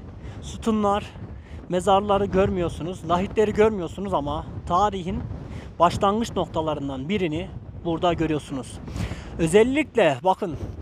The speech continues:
burası Kapadokya Krallığı'nın merkezi üslerinden birisiydi. Kapadokya Krallığı bu noktada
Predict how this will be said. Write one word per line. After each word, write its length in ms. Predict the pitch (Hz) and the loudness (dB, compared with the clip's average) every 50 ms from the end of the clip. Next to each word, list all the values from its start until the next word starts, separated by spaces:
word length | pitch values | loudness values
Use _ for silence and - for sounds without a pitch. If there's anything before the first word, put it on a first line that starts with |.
| - - - - - - 170 | -12 -12 -12 -12 -12 -6 0
burası 500 | 220 302 311 277 - - 240 269 359 359 - - - | 4 4 4 4 4 0 -2 -2 -2 -2 -6 -8 -4
Kapadokya 540 | - 208 - 240 240 262 349 359 - 320 247 | -4 0 2 2 4 4 2 2 2 0 -2
Krallığı'nın 760 | - - 214 233 226 214 214 214 214 208 208 220 254 339 339 - - - - - - - - _ _ _ _ - - - - - - - - - - | -2 -2 0 0 0 -2 -2 -2 -2 -2 -2 -2 -4 -4 -6 -8 -12 -18 -20 -20 -20 -20 -20 _ _ _ _ -18 -16 -14 -8 -4 -4 -4 -4 -4 -2
merkezi 580 | 175 214 247 254 - - 294 - - 311 320 262 | 0 0 2 2 0 -2 -2 -2 -2 -4 -4 -4
üslerinden 800 | 240 254 214 - - 214 208 202 202 202 220 247 262 262 233 196 | -6 -6 -8 -4 -2 0 0 0 2 0 0 0 0 -2 -2 -2
birisiydi. 640 | 208 208 220 - - 220 196 - - 135 127 123 - - - - - - - - - - - - - - - - - | -2 -2 -2 -4 -4 -4 -4 -2 -4 -4 -6 -6 -6 -8 -10 -10 -10 -12 -12 -12 -12 -12 -12 -12 -12 -12 -12 -8 0
Kapadokya 460 | - 196 - 247 254 302 269 247 285 | 2 2 4 6 6 6 6 6 4
Krallığı 560 | 262 - 254 262 269 269 269 254 262 269 254 233 | 2 4 4 4 4 4 4 2 2 2 2 2
bu 100 | 320 339 | 2 4
noktada 500 | 311 247 - - 185 170 196 226 277 | 4 4 2 0 -4 -2 -2 -2 -2